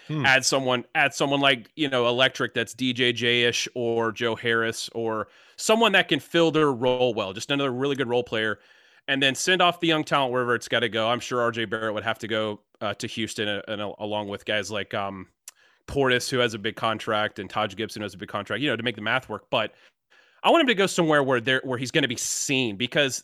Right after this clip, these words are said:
Speaker 2: that, I feel like, is at this point in his career, unless he goes to a contender, which I don't, there's been talk of him going to the Bucks, and I'm like, I mean, I do think they're an Eric Bledsoe u-, upgrade away from being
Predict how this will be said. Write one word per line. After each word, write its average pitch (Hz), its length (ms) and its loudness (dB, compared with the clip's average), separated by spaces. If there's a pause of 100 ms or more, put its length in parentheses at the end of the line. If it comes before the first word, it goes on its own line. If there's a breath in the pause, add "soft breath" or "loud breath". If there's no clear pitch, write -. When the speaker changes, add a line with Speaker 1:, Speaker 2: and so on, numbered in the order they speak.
Speaker 2:
that, 190 240 4
I 190 80 2
feel 185 240 0
like, 156 180 2
is 135 260 0 (420 soft breath)
at 135 120 -2
this 170 140 2
point 185 280 0
in - 20 -6
his 143 180 -2
career, 127 360 0
unless 135 440 2
he 135 140 -2
goes 131 180 0
to 120 200 -2
a 110 40 -2
contender, 117 500 -4
which 113 300 -4 (100)
I 113 80 -2
don't, 123 280 -2 (500)
there's 127 160 2
been 123 100 -2
talk 131 220 0
of 123 60 -4
him 123 80 -2
going 117 180 0
to 110 80 -4
the 101 60 -8
Bucks, 107 420 -2
and 110 100 -4
I'm 104 80 -4
like, 92 200 -6 (340)
I 113 80 -6
mean, 107 220 -4 (400)
I 131 80 6
do 139 320 0
think 131 260 -2
they're 123 160 2
an 113 220 -2
Eric 120 240 0
Bledsoe 120 440 -2
u-, 95 60 -10 (240)
upgrade 113 360 -2
away 104 300 -4
from 98 340 -10
being 110 520 -4